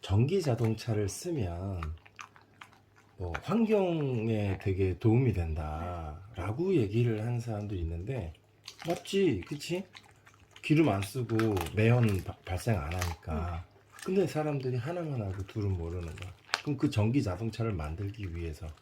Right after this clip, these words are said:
Speaker 1: 얼마나 많은 환경 오염이 들어가는지 그걸 몰라.
Speaker 2: 음, 음.
Speaker 1: 가장 큰 게 배터리거든. 그 배터리는 엄청나게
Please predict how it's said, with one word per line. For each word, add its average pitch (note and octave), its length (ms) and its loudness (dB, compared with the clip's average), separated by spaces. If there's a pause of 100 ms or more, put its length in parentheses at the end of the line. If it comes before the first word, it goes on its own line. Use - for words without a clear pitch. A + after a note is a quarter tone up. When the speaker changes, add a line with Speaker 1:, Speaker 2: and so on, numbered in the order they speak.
(640)
Speaker 1:
얼마나 C#3 500 4
많은 G2+ 340 -2
환경 D#3+ 400 0
오염이 G2 400 0
들어가는지 F2 600 -4
그걸 E3+ 340 2
몰라. D#2 400 -8 (400)
Speaker 2:
음, A3+ 240 -16
음. A#3 460 -18
Speaker 1:
가장 - 400 -8
큰 D#3 180 -4
게 B2+ 100 0
배터리거든. B2 640 -2 (640)
그 A#2+ 80 0
배터리는 B2 760 2
엄청나게 D#3 1040 2